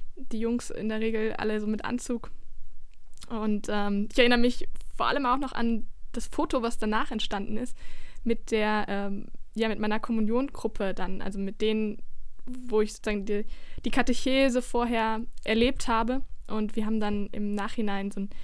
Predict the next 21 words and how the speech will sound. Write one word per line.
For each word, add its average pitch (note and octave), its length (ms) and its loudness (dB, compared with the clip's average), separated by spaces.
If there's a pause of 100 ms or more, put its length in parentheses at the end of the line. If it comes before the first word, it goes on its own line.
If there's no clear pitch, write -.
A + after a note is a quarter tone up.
(200)
Foto C4+ 340 2
vor G3+ 160 2
dem G3+ 120 0
schön A3+ 260 2
geschmückten G#3+ 420 0
Osterbrunnen G3 680 0
gemacht. F3+ 480 -4 (800)
Das, - 340 -6
ähm, F#3+ 440 -4 (960)
ja, G#3 280 4 (260)
gehört G#3+ 280 0
für - 100 -2
mich G#3+ 180 -2
irgendwie G3+ 180 0
auch - 160 -4
noch G3+ 140 -4
so - 140 -6
mit F#3+ 200 -4
in F#3+ 120 -2
die, F#3 240 -2 (720)
äh, F#3+ 320 -6